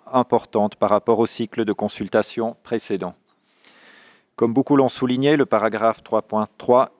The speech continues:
est essentiel tant pour cette section que pour la déclaration dans son ensemble.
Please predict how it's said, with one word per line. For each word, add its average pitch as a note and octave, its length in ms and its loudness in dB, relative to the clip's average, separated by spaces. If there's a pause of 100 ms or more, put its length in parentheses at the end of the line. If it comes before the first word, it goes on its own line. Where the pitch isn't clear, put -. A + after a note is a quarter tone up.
est - 160 -4
essentiel A2+ 720 0 (140)
tant D3+ 180 4
pour B2+ 160 -4
cette - 240 -6
section G#2+ 560 -6 (140)
que C3+ 80 0
pour B2 240 -2
la A2+ 80 0
déclaration G2+ 680 -6
dans G#2+ 120 -4
son G2+ 220 -6
ensemble. F2+ 540 -8